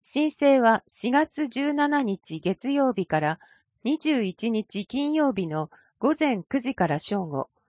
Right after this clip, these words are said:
午後一時から五時、十九日水曜日は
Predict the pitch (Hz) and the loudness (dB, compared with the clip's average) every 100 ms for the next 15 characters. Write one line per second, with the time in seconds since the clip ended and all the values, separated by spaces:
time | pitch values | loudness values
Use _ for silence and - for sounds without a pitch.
0 | _ _ - 294 214 190 - 185 - 254 | _ _ 0 2 2 0 -2 -6 -8 -6
1 | 247 180 160 143 180 185 123 - _ _ | -4 0 0 0 0 -2 -6 -14 _ _
2 | _ _ _ 165 - 330 - 233 175 - | _ _ _ -8 0 0 0 -4 -4 -8
3 | 170 - 262 254 240 180 156 151 160 | -8 -2 0 2 0 0 0 0 -2